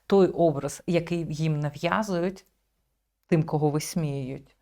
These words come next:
щоб у масовому несвідомому залишилося образ дурачка, який не здатний говорити,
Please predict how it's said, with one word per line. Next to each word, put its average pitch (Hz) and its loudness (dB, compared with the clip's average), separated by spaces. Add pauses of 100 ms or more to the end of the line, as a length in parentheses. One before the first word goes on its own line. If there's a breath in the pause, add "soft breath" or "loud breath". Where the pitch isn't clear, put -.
(280 soft breath)
щоб 180 -2
у 170 2
масовому 190 2
несвідомому 190 0
залишилося 185 -2
образ 190 2 (200 loud breath)
дурачка, 175 2 (220 loud breath)
який 175 -2
не 170 0
здатний 160 0
говорити, 160 -4